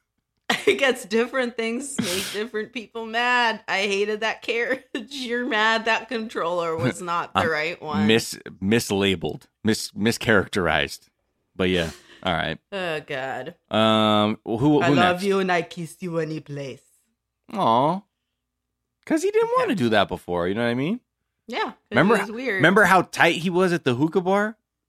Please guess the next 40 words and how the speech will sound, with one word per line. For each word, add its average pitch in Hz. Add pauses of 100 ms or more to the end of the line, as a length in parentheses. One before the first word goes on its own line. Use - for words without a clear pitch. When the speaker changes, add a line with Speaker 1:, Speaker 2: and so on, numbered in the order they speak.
(400)
Speaker 1:
Mm-hmm, 185
mm-hmm. 185
Speaker 2:
'Cause 139
Speaker 1:
Well, 214
Speaker 2:
the, 220
the, 269
Speaker 1:
especially 240
in 208
his 196
Speaker 2:
'cause 123
Speaker 1:
country, 135
Speaker 2:
those 143
Speaker 1:
you 147
don't, 151
can't -
do 120
that. 107
Speaker 2:
Yeah, 110
'cause, 113
well, 98
those 104
dudes 90
were 90
just -
talking 87
wild 92
shit. -
They're 71
like, 50
"Look -
at -
her -
little - (140)
tattoos." - (240)
That, 143
remember, 151
that 196
exchange 170
was 104
intense. 98